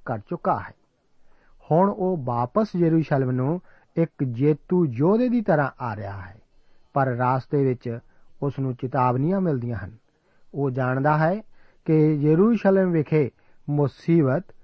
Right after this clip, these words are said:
ਉਸ ਦਾ ਇੰਤਜ਼ਾਰ ਕਰਦੀ ਹੈ। ਇੱਕੀ ਅਧਿਆਏ, ਉਸ ਦੀਆਂ ਇੱਕ ਤੋਂ ਲੈ ਕੇ ਸੱਤ ਆਇਤਾਂ ਵਿੱਚ ਪੌਲੁਸ ਦੇ ਸੂਰੀਆ ਵਿਖੇ ਹੋਣ ਦਾ ਜ਼ਿਕਰ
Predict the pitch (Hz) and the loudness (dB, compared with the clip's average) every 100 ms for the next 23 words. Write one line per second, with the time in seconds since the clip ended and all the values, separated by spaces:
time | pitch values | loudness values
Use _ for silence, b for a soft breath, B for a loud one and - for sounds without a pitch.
0 | - _ 123 - 147 - - 143 143 113 | -20 _ -10 -4 -4 -4 -4 -6 -6 -6
1 | 113 110 139 196 151 104 101 95 87 - | -4 -2 -4 -2 -4 -4 -8 -14 -18 -20
2 | - _ - _ _ - 160 - 180 160 | -20 _ -20 _ _ -6 -6 0 2 4
3 | 156 117 123 - _ _ - 151 143 143 | 4 2 -2 -10 _ _ -8 -6 -2 -2
4 | 139 143 180 - 175 185 165 135 120 147 | -2 -2 -6 -8 -4 -2 0 0 -2 -2
5 | 120 107 _ - _ _ - 170 - 180 | -2 -6 _ -20 _ _ 0 0 0 -4
6 | 143 127 127 123 117 147 214 - - - | -4 -4 -6 -6 -4 -4 -6 -8 -20 -20
7 | - 151 143 147 180 214 220 160 156 131 | -8 0 2 2 2 0 -2 -2 0 0
8 | 135 180 _ _ - _ _ 160 165 165 | -2 -8 _ _ -20 _ _ -2 0 2
9 | 180 196 196 156 156 139 107 - - - | 2 2 2 0 0 -2 -4 -14 -20 -20
10 | - - - 156 151 147 139 127 120 123 | -20 -10 2 4 4 2 0 -2 -4 -6